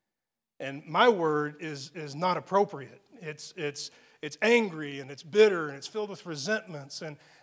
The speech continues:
I've never been good at cussing. It was never my thing. It always felt weird. It's bad. It's just not good. Never been a part of my life. But I've known plenty of people that were plenty good at it for the both of us. And,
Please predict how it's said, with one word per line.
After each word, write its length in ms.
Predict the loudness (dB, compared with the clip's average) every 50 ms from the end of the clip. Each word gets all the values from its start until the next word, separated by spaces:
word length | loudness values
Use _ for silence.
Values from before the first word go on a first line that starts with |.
| -6
I've 100 | -6 -4
never 240 | -4 -6 -6 -8 -8
been 340 | -8 -8 -8 -8 -8 -8 -10 -8
good 240 | -6 -4 -4 -4 -4
at 200 | -6 -10 -14 _
cussing. 500 | -16 -14 -12 -10 -8 -10 -10 -12 -16 -20
It 140 | -18 -14 -14
was 120 | -12 -6
never 300 | -2 -2 -2 0 -2 -2
my 180 | -2 -2 -4 -4
thing. 340 | -6 -12 -16 -18 -16 -14
It 100 | -6 0
always 420 | 2 2 2 2 0 -2 -4 -6 -10 -16 _ _ _ -16 -14 -14 -14 -8
felt 340 | -4 0 2 2 0 0 -4
weird. 300 | -4 -4 -2 -2 -4 -4
It's 80 | -8
bad. 480 | -12 -8 -4 -4 -2 -2 -4 -4 -6 -6
It's 100 | -8 -10
just 220 | -14 -16 -16 -12
not 240 | -10 -10 -10 -8 -8
good. 180 | -8 -8 -8 -8
Never 220 | -8 -8 -10 -10
been 160 | -10 -8 -10
a 40 | -10
part 220 | -8 -6 -4 -4 -4
of 60 | -4
my 100 | -4 -4
life. 300 | -2 -2 -2 -2 -4 -4 -8 -16 -20 -20 _ _
But 100 | 4 4
I've 120 | 4 4 4
known 180 | 0 -2 -2
plenty 240 | -2 -2 -2 0 0
of 100 | -2 -4
people 300 | -4 -8 -8 -8 -8 -8
that 160 | -8 -8 -8
were 100 | -10 -12
plenty 400 | -16 _ -8 -2 0 0 0 0
good 220 | -2 -2 -4 -6 -6
at 220 | -6 -8 -8 -10
it 120 | -10 -12
for 140 | -14 -16 -16
the 60 | -10
both 280 | -8 -8 -8 -8 -8 -12
of 180 | -16 -14 -14 -12
us. 200 | -12 -10 -10 -8
And, 160 | -10 -10